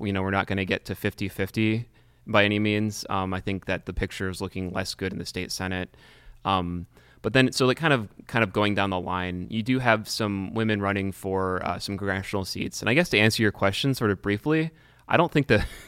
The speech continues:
<laughs> it doesn't look that good. <laughs> So, and again, you kinda see, like, this thing playing out and perpetuating. Um, uh, Susan Moran Palmer, uh, is running, uh,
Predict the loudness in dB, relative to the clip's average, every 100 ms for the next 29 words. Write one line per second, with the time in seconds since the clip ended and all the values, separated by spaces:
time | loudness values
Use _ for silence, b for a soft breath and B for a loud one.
0 | -6 -6 -8 0 2 4 4 4 2 0
1 | -2 -2 -2 -2 -8 -20 -2 -2 -2 B
2 | B B 0 6 8 8 4 -2 0 4
3 | 4 4 2 2 0 0 2 2 0 -4
4 | -2 -4 0 0 0 -2 -2 -6 -10 -10
5 | -6 -6 -4 -4 -4 -4 -4 -6 -4 -4
6 | -4 -8 B B 0 2 2 2 4 6
7 | 4 4 0 0 0 0 -2 -4 -2 0
8 | -2 0 0 0 -2 -4 -6 -4 -4